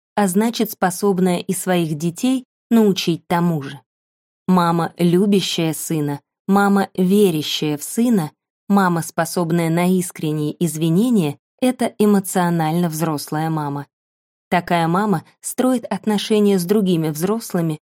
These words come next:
чем обеспечивает тот самый категорический отказ сыну, помогающий ему взрослеть.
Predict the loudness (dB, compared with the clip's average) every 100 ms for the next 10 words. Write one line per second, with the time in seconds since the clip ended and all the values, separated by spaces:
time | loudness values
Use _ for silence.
0 | _ -2 -2 0 0 0 -2 0 0 0
1 | -4 -4 -4 -8 -4 -2 -2 -2 -4 -4
2 | -2 2 0 -2 -10 -6 -6 -4 -4 -4
3 | -2 -2 0 0 _ _ 0 2 2 2
4 | -2 -4 -2 -2 0 0 -2 -4 -6 -6
5 | -4 -4 -4